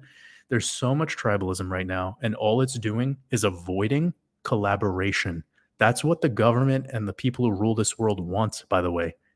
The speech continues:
division. They want us to fucking be against each other, so we never work together to take them down.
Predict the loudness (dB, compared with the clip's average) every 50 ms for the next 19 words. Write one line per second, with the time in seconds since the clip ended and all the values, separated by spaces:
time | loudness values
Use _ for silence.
0 | _ -8 -6 -6 -4 2 2 2 2 2 0 -4 -6 -10 _ _ _ _ _ 0
1 | 2 2 4 4 4 4 2 2 0 -2 -4 0 0 0 0 2 0 -2 -2 -2
2 | -2 -4 -4 -6 -4 -2 0 0 0 0 -2 -2 -2 -2 0 0 0 2 2 0
3 | -2 -4 -6 _ _ _ _ -2 0 2 2 2 2 0 0 0 0 2 2 2
4 | 4 4 2 2 0 -2 -4 -2 2 2 2 2 2 -2 -4 -6 -8 _ _ _
5 | _ _ _ _ -10 -10 -4 0 0 0 0 2 4 6 6 8 8 6 4 2
6 | 0 -2 -4